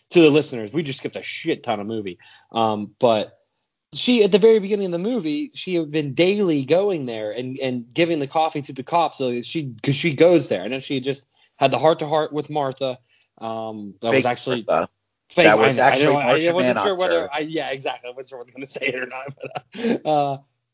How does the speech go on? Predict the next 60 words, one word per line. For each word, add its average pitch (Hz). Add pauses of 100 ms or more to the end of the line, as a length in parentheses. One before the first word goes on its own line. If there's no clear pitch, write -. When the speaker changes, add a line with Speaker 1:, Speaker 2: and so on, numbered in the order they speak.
Speaker 1:
yes, 156
with 131
Martian 175
Manhunter, 139
that, 131
that 143
does 123
cut 123
from 117
that 101
scene 113
a -
little 95
bit. 90
But 113
anyway, 101 (300)
um, 90 (420)
she 214
had 190
been, 160
that's 170
her, 160 (100)
and 135
this 131
was 117
her 98
final 135
day 123
on 117
that 117
routine, 120
just 107
kind 110
of 107
like 101
the, 92
a 104 (220)
trying 165
of 123
a 120
building 113
of 104
new 104
arc 95
for 98
her. 98 (240)
But 117
it 147
makes 160
sense 202
that 127
she 151
would 127
be 113 (420)
near 143
that 123
area 110
at 98
that 82
time. -